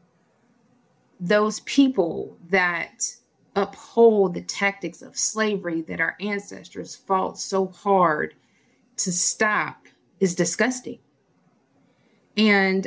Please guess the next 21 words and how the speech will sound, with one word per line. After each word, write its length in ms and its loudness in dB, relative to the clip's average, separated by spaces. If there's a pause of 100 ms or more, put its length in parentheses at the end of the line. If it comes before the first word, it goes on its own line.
I 100 2
just 180 0
want 160 2
the 80 0
world 440 2
to 160 -4
know 480 2
that 580 -2 (500)
us 240 -2
as 140 2
advocates 960 -4
and 400 -4
abolitionists 1040 -4 (560)
and 140 0
activists, 760 0 (160)
we 280 6
have 360 -6
to 540 -2 (160)
really 500 4
put 320 -4
pressure 580 -2